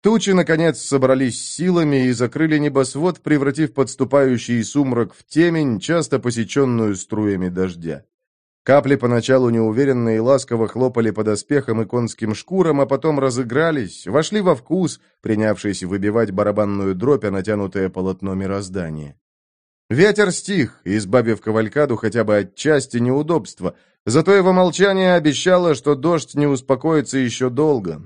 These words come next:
может, до утра. На то же намекали и разраставшиеся лужи, куда капель входила, как стрела в пудинг, без пузырька и всплеска.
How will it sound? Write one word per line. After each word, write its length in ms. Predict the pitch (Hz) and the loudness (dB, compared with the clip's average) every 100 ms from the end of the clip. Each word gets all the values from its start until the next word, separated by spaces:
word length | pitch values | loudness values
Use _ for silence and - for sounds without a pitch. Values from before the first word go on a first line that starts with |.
| - | -10
может, 480 | 90 123 117 104 98 | -2 -2 -2 -8 -2
до 120 | 113 | 0
утра. 500 | 113 117 98 82 - _ _ _ _ - | 0 -4 -8 -10 -12 _ _ _ _ 0
На 140 | 156 | 0
то 200 | 160 233 | 4 2
же 100 | 220 | 4
намекали 480 | 208 185 156 202 190 | 2 0 0 0 2
и 80 | 175 | 2
разраставшиеся 960 | 156 139 139 143 165 131 156 139 139 | 2 0 -2 2 0 2 0 2 2
лужи, 340 | 139 180 180 156 | 2 2 0 0
куда 260 | 147 143 | 0 0
капель 380 | 135 127 151 160 | 2 0 0 -2
входила, 480 | 123 127 123 165 151 | -2 -2 0 0 0
как 220 | 123 127 | 0 -6
стрела 480 | - 127 147 170 156 | -6 -4 0 2 0
в 100 | 120 | 0
пудинг, 520 | 104 95 80 76 - _ | -8 -6 -6 -12 -16 _
без 300 | 95 156 - | 0 0 2
пузырька 600 | 151 135 123 - 127 110 | 0 0 -2 0 2 2
и 160 | 101 | 0
всплеска. 720 | 95 - - 85 69 - _ | -4 -10 -8 -8 -8 -18 _